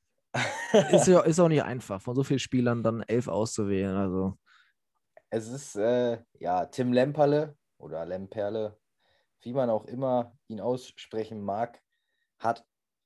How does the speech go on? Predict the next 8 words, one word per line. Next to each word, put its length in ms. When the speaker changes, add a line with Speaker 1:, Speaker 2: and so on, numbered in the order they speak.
Speaker 1:
auch 440
wahnsinnig 520
gute 420
Stats, 1000
also 220
nur 180
siebenundzwanzig 800
Spiele, 640